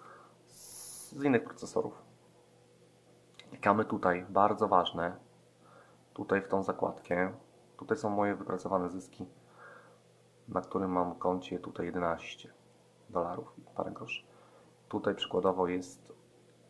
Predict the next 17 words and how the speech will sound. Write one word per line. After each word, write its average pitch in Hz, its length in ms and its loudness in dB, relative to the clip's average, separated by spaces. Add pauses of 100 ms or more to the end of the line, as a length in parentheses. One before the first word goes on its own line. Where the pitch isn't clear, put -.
(140)
na 95 160 4
Liberty 95 400 2
Reserve 90 280 -4
mam 87 100 -4
cztery 92 340 0
dolary. 92 380 2 (1600)
No 143 120 6
i 117 80 2
tutaj 101 260 0
mam 95 200 4
na 95 120 4
Ego 90 160 0
Pay 90 180 4
akurat 90 300 -4
pięć 92 240 -2
trzydzieści - 600 -6
osiem. - 340 -8